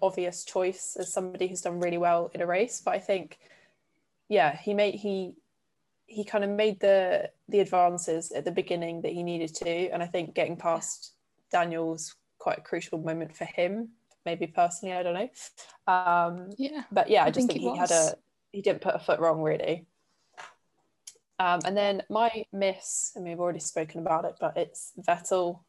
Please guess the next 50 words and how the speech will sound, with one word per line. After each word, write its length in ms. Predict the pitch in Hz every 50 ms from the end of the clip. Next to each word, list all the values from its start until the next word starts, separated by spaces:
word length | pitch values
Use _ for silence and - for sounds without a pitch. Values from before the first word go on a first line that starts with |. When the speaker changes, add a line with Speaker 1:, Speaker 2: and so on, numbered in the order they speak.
| _ _
Speaker 1:
Um, 500 | - 170 170 165 165 165 165 165 170 175 175 _ _ _ _ _ _ _ _ _ _ _ _ _ -
as 140 | 196 190
I 80 | 180 170
said 300 | 170 - 196 180 175 -
before, 500 | - 165 156 - - - 180 170 165 165
I 60 | 165 160
think 460 | 156 - 170 160 151 156 - - _ _ _ _ _ _ _ _ - - - _ _ _ _ _ _ _ - _ _
for 220 | - - - 202 180
me, 260 | 175 180 185 180 175
it's 640 | - - - - - - - - - - _ _ _ _ _ _ _ _ _ _ _ _ _ _ _ _ _ _ _ -
a 100 | 185 185
large 320 | 185 185 180 175 175 -
part 220 | - - 180 147 -
of 100 | - 165
it 100 | 156 -
is 100 | - -
because 340 | - 180 - 196 180 165
he 100 | - 190
was 160 | 170 160 156 160
so 300 | - - 190 170 165 170
hyped 640 | 156 - - 180 170 156 156 - - - - - - -
and 180 | 170 170 165
everybody 440 | 160 170 175 185 175 175 175 - 170
was 180 | 165 165 165 -
so, 360 | - - - 175 165 170 170 170
like, 240 | 170 160 156 160
excited 540 | - - - - - - 190 170 - - 165
to 140 | - - 180
see 280 | - - 190 175 170 170
him 360 | 175 170 170 165 170 175 175 - - - - - - _ _ -
as, 340 | 185 185 180 175 - - - -
you 80 | 190
know, 140 | 180 175 185
the 140 | 175 175 185
new 220 | 185 190 185 190
Seb, 480 | 185 - - - 196 185 185 185 185 190
the 60 | -
new 220 | 190 190 190 190 190
smiley 400 | 190 - - 190 190 190 185 185
Seb. 420 | - - - 185 185 180 175 175
And 120 | - 180 180
I 80 | 180
just 240 | 180 - 185 175 -
think 180 | - 175 175 -
it's 180 | - 190 -
really 180 | - 226 220 196
not 240 | 185 185 - - -
gone 200 | - 180 170 165
his 200 | 170 170 160 -
way. 400 | 180 175 170 170 170 170 170 -